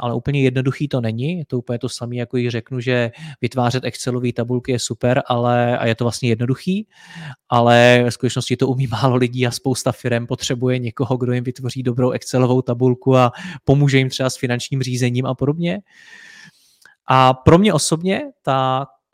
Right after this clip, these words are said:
schopnost pokládat otázky, což bylo něco, co mi trvalo řadu let, než jsem se, co jsem se to učil, co,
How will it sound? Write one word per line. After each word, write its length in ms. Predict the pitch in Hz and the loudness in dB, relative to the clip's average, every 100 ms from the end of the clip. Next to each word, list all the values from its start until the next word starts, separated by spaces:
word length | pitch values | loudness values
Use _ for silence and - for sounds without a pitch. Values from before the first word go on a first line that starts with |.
| _ | _
schopnost 640 | - - 190 - 135 127 - - | -14 0 0 0 -4 -4 -6 -6
pokládat 440 | 139 147 151 151 | -2 0 2 0
otázky, 720 | 127 127 135 175 - 113 110 | -2 -4 -4 -6 -8 -10 -10
což 180 | - 117 | -12 -12
bylo 240 | 117 127 127 | -8 -6 -6
něco, 280 | 120 - | -8 -10
co 160 | 127 - | -10 -8
mi 100 | 123 | -8
trvalo 720 | - 117 123 123 123 123 120 123 _ _ _ _ _ _ | -6 -4 0 2 2 0 -2 -8 _ _ _ _ _ _
řadu 360 | 151 117 120 135 | -10 -8 -2 0
let, 220 | 131 143 - - _ | 2 -2 -8 -20 _
než 120 | 117 | -12
jsem 140 | - 117 | -10 -8
se, 500 | - 117 113 110 131 123 104 | -4 -2 -2 -4 -6 -12 -10
co 140 | - | -6
jsem 120 | 117 | -4
se 60 | 113 | -4
to 100 | - | -4
učil, 440 | 170 - - 123 | -4 -4 2 2
co, 160 | 113 131 | 2 -6